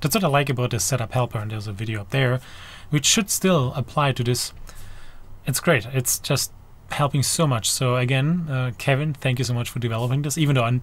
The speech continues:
don't know this, um, person, but thank you so much. That's so helpful, and I think a lot of people, a lot of users actually using this, 'cause it's makes it,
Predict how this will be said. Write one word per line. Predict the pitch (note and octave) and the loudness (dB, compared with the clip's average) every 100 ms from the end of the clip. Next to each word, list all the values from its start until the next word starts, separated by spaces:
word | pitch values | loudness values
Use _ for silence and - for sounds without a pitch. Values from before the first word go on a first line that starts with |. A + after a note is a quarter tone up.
| - | 0
don't | A#2 | 0
know | A2 A2+ | 0 -2
this, | C3+ - - | -2 -4 -4
um, | C3+ B2+ B2 - | -4 -4 -6 -4
person, | C#3+ C3 D3+ - | -4 -2 -4 -4
but | B2+ A#2+ - - | -4 -4 -10 -6
thank | C3+ | -4
you | B2 | -2
so | A#2+ | -2
much. | A#2 - | -2 -4
That's | A#2 - | -4 -2
so | - - E3 D#3 C3 | 0 0 2 2 0
helpful, | - B2+ B2+ - F3 F#3+ | 0 0 0 -4 -4 -2
and | C3+ | -2
I | B2 | -2
think | - B2+ | -2 -4
a | A#2 | -2
lot | A2+ B2+ C#3 | -2 0 2
of | B2+ - | 0 -4
people, | - A#2+ A#2 | -8 -6 -4
a | |
lot | B2 B2 | -2 -2
of | G#2+ | -2
users | A2 A2+ A2 - | -4 -4 -8 -8
actually | A#2+ - A2+ | -8 -4 -4
using | G2+ A2 B2+ B2+ | -4 -2 0 0
this, | C3 - - - - - - | -2 -6 -12 -20 -20 -20 -16
'cause | - B2 | -4 -2
it's | A2 - - | -2 -4 -2
makes | A#2+ A#2 | -2 -2
it, | - | -6